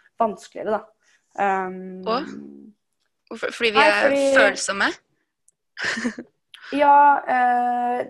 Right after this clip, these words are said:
Speaker 1: det viser seg at jenter, eh, de vil i større grad ha sex med,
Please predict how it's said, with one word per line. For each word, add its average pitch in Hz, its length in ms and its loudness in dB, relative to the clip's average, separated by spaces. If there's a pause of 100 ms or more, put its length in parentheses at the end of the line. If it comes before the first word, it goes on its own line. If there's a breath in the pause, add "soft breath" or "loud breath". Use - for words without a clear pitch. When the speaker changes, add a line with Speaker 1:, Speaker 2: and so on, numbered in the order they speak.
(160)
Speaker 1:
det 240 140 -2
viser 233 260 -6
seg 208 300 2
at 214 160 -6
jenter, 220 640 -4
eh, 214 600 0 (200)
de 214 460 -8 (100)
vil 208 160 -6
i 214 80 -6
større 208 400 -8
grad 196 400 -6
ha 208 120 -6
sex - 480 -16
med, 208 500 -8